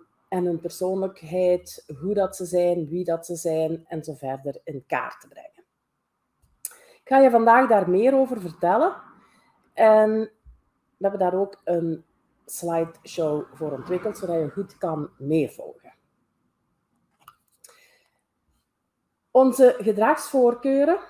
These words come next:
je ziet ze hier al staan, hè, die, ehm, zijn eigenlijk gebaseerd op, ehm,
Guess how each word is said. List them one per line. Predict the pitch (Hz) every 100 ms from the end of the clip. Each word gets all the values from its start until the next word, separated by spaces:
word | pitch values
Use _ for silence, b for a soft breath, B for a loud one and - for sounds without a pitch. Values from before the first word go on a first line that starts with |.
| _ _ _
je | 220
ziet | 202 233 220
ze | -
hier | 240 233 240
al | 202 175
staan, | - - 156 143 175 302 -
hè, | 196 262 - -
die, | 175 220 226
ehm, | 214 214 214
zijn | 208 208
eigenlijk | 208 262 294 -
gebaseerd | 214 170 160 - 202 226 247 - - _
op, | 180 220 - _ _ _ _ _ _
ehm, | - 190 185 185 180